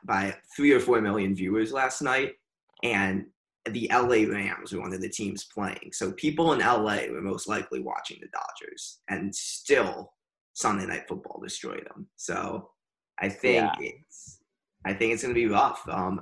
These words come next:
Speaker 1: at least
Speaker 2: Yeah.
Speaker 1: Tuesday, Wednesday for the first couple games, there's not, there's nothing competing with them.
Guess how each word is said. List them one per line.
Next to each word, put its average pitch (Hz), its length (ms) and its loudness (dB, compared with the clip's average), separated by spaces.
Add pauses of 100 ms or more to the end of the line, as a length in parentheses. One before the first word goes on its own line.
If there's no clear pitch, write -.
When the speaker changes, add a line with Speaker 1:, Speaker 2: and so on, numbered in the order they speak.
Speaker 1:
at 110 120 0
least 110 100 4
Speaker 2:
Yeah. 90 320 6
Speaker 1:
Tuesday, 120 320 4
Wednesday 113 680 2
for 104 200 -2
the 98 80 0
first 98 320 -2
couple 117 240 0
games, 113 340 0
there's 98 160 -4
not, 98 300 -2
there's 98 220 -2
nothing 101 300 -6
competing 101 460 -4
with 123 160 -4
them. 147 320 -4